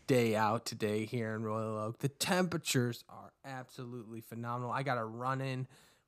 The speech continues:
We're doing some amazing recording today. Also,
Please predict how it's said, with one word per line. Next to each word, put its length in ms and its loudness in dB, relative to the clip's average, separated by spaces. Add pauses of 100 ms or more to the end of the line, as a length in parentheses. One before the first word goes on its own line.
(120)
We're 220 8
doing 460 8 (460)
some 220 6
amazing 760 12
recording 520 4
today. 420 0 (440)
Also, 560 8